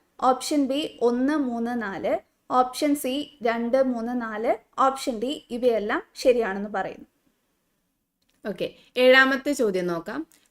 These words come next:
Speaker 2: പൗരബോധം വളർത്തുന്നതിലൂടെ രാജ്യവും സമൂഹവും ലക്ഷ്യമാക്കുന്നതെന്ത്?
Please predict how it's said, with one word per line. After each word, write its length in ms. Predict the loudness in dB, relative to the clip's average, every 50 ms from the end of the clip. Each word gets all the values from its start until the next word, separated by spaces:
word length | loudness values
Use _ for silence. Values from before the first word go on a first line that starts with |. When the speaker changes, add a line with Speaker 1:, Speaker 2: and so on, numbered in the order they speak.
| _ _ 0
Speaker 2:
പൗരബോധം 840 | 2 4 4 4 6 4 4 4 6 4 4 4 4 2 2 4
വളർത്തുന്നതിലൂടെ 1080 | 4 6 4 4 0 0 -4 -2 -2 0 0 0 0 0 0 0 0 -2 -2 -4 -4 -2
രാജ്യവും 720 | -2 0 0 0 0 0 0 0 0 0 -2 -4 -6 -6 -6
സമൂഹവും 720 | -6 -6 -4 -2 -2 -2 -2 -2 -2 -4 -4 -2 -4 -4
ലക്ഷ്യമാക്കുന്നതെന്ത്? 1200 | -4 -4 -4 -4 -6 -4 -4 -4 -4 -6 -6 -8 -6 -8 -6 -4 -4 -2 -2 -2 -2 -2 -4 -6 -8